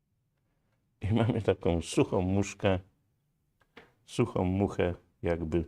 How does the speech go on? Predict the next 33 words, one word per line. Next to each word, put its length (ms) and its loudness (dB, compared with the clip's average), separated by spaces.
madlerek. 760 -4
Nie 80 -8
wiem, 100 -12
czy 180 -10
nie 100 -4
zgubiłem 560 -2
ostrości, 580 -4
ale 200 -4
niestety 500 -6
nie 140 -2
mam 160 -8
jak 240 -4
sprawdzić. 680 -2
Nie, 200 -10
chyba 240 -8
jest 220 -8
ostre. 360 -14
I 100 2
to 420 0
na 140 2
dzisiaj 360 0
byłoby 380 0
wszystko. 480 -2
Dzisiaj 280 -4
tak 200 -2
troszeczkę 500 0
krócej. 540 2
Ostatnio 480 2
było 220 0
bardzo 340 4
długo, 380 2
bo 120 2
godzinę. 540 2